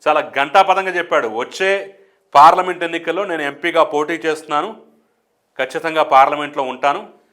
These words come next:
నాకు ఢిల్లీ స్థాయిలోనూ అదేవిధంగా రాష్ట్ర స్థాయిలోనూ పూర్తి సమాచారం, అవగాహన రెండూ నాకున్నాయి కాబట్టి నేను కొంత అథెంటిక్గా నీకు చెప్తున్నాను, నమ్మటం నమ్మకపోవటం నీ ఇష్టం, మీ ప్రేక్షకుల ఇష్టం" అని చెప్పేసి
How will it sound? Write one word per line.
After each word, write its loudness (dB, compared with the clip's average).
నాకు 4
ఢిల్లీ -4
స్థాయిలోనూ -2
అదేవిధంగా -2
రాష్ట్ర 2
స్థాయిలోనూ -4
పూర్తి -2
సమాచారం, 4
అవగాహన 2
రెండూ -4
నాకున్నాయి -2
కాబట్టి -6
నేను 2
కొంత 0
అథెంటిక్గా 0
నీకు -6
చెప్తున్నాను, -6
నమ్మటం -2
నమ్మకపోవటం -4
నీ -6
ఇష్టం, -12
మీ -10
ప్రేక్షకుల -8
ఇష్టం" -12
అని -12
చెప్పేసి -12